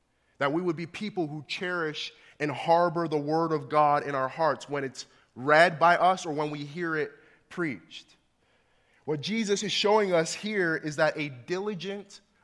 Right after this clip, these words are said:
absorption of God's word is one of the key ingredients to staying close to him and thriving as a Christian. The problem with us is that we often approach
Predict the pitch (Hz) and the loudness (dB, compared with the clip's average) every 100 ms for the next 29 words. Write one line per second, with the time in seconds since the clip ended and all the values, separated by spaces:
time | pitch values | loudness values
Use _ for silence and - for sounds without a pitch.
0 | - 143 127 160 190 185 - 147 127 127 | -10 -10 -4 -2 -2 -2 -8 -8 -6 -6
1 | 123 135 156 160 156 117 123 131 151 175 | -2 2 4 4 0 -8 -10 -6 -6 -8
2 | 202 _ _ _ _ - 160 143 170 160 | -12 _ _ _ _ -8 -6 -4 -4 -2
3 | 147 - - 196 202 202 180 147 139 175 | -6 -10 -8 -6 -6 -6 -8 -8 -8 -8
4 | 185 170 151 139 - 147 - 165 165 165 | -8 -8 -10 -10 -12 -10 -8 -6 -6 -6
5 | 160 - 175 160 160 - 143 160 170 123 | -8 -6 -4 -4 -8 -12 -12 -8 -8 -10
6 | - - - 139 - 160 160 175 143 127 | -12 -18 -10 -10 -2 6 6 6 2 -8
7 | 120 117 _ _ _ - 127 131 - 156 | -10 -18 _ _ _ -10 -8 -8 -8 -8
8 | - 107 82 _ _ _ _ _ _ _ | -10 -14 -16 _ _ _ _ _ _ _
9 | _ _ _ _ _ _ _ _ _ _ | _ _ _ _ _ _ _ _ _ _
10 | _ _ - 104 165 185 180 156 165 202 | _ _ -20 -2 4 4 4 -4 2 2
11 | 160 147 135 135 139 127 156 - 147 131 | 0 -6 -4 -4 0 0 0 -4 -12 -12
12 | 170 147 139 - - | -8 -8 -8 -12 -14